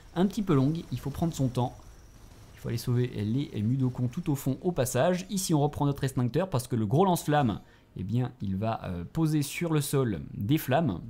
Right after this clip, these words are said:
Donc on fait bien attention. Voilà, petit à petit on avance et on va descendre dans le trou, c'est important bien entendu.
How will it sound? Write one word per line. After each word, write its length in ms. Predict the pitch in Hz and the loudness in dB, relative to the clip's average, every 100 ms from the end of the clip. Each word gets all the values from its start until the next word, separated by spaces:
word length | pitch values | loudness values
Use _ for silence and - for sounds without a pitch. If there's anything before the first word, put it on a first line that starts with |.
| 110 | -8
Donc 160 | 104 131 | -8 -6
on 60 | |
fait 120 | 131 127 | -4 -2
bien 140 | 113 | -2
attention. 420 | 101 95 - 135 - - - - - - - - - - - - - - - - - - - - - - - - - - - - - - - - - - - - - - - - - - - - - - - | -2 -4 -2 -2 -4 -14 -20 -20 -20 -20 -20 -20 -20 -20 -20 -20 -20 -20 -18 -18 -20 -20 -20 -20 -20 -20 -20 -20 -20 -20 -20 -20 -20 -20 -20 -20 -20 -20 -20 -20 -20 -20 -20 -20 -20 -20 -20 -20 -20 -18 -14
Voilà, 140 | 92 143 - | -14 -14 -12
petit 160 | 139 | -6
à 40 | 120 | -6
petit 240 | - 147 - | -6 -8 -6
on 140 | 190 165 | -2 2
avance 520 | 123 139 185 - - - - | 2 2 0 -6 -10 -20 -6
et 80 | 113 | -2
on 60 | |
va 200 | 120 165 110 | 2 0 0
descendre 500 | 110 - 165 113 101 | -4 0 0 0 0
dans 180 | 147 | 2
le 100 | 165 | 2
trou, 280 | - 160 180 | 0 0 -2
c'est 200 | - 170 | 0 -2
important 380 | 120 107 - 123 | -2 -2 -2 -2
bien 120 | 110 | -2
entendu. 480 | 95 92 92 120 165 | -2 -4 0 0 -2